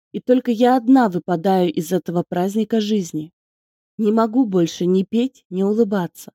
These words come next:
От напряженного взгляда карих глаз буквально клинит. Сжав микрофон, смотрю в окно и чувствую, как по телу в разные стороны разбегаются мурашки.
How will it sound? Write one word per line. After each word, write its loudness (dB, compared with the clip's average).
От -10
напряженного 2
взгляда 2
карих 0
глаз -2
буквально 0
клинит. -4
Сжав -2
микрофон, -2
смотрю -2
в -2
окно -2
и 0
чувствую, -6
как -6
по -4
телу -2
в -6
разные 2
стороны 0
разбегаются 0
мурашки. -2